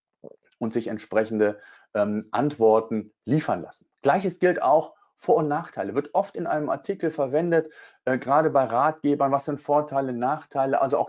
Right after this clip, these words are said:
das kann ich dann iterativ weiterbauen und in dem Fall auch immer wieder modifizieren. Wenn ich mal mit den zehn Vor- und Nachteilen, die wir jetzt hier sehen, nicht zufrieden bin, dann führe ich das einfach nochmal aus. Und die K I versucht ja,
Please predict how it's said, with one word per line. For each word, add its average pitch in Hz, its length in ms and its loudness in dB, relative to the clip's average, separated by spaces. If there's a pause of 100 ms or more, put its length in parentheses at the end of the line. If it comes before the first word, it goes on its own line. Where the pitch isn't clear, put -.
das 165 300 0
kann 165 180 -6
ich 165 120 -4
dann 151 220 0
iterativ 160 800 -4
weiterbauen 143 800 2 (340)
und 135 120 -2
in 135 140 2
dem 139 180 0
Fall 147 240 0
auch 123 280 -2
immer 165 360 0
wieder 147 220 2
modifizieren. 131 800 -6 (160)
Wenn 160 140 -2
ich 185 120 -4
mal 160 120 2
mit 160 100 0
den 151 160 2
zehn 180 480 0 (320)
Vor- - 260 2
und 120 140 0
Nachteilen, 147 640 0
die 139 100 -2
wir 131 80 2
jetzt 123 220 -2
hier 170 180 0
sehen, 135 220 0
nicht 160 200 -4
zufrieden 160 540 -4
bin, 151 260 0 (360)
dann 127 320 2
führe - 280 0
ich 143 80 -2
das 135 200 -6
einfach 123 280 -6
nochmal 139 360 -6
aus. - 240 -10
Und 113 120 -8
die 139 80 -4
K - 180 0
I 160 100 0
versucht 143 640 0
ja, 143 260 2